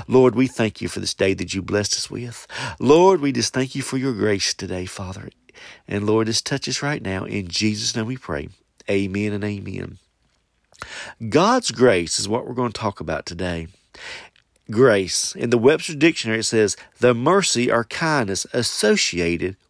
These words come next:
with God." I wanna ask you a question before we go into the, God's Word.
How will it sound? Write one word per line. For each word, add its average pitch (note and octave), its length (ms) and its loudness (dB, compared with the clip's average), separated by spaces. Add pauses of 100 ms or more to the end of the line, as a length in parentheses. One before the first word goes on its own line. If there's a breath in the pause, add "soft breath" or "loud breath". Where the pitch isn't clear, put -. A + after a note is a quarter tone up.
(160)
with G#2 300 0
God." G2 480 -4 (800 loud breath)
I - 80 -6
wanna G#3+ 160 2
ask C#3 320 0
you C#3+ 60 -2
a - 20 -10
question F#2+ 460 -6
before F#2 240 -4
we G#2 100 2
go G2 220 0
into - 200 -6
the, F2+ 140 -8 (460)
God's F#2+ 320 -2
Word. F2+ 260 -4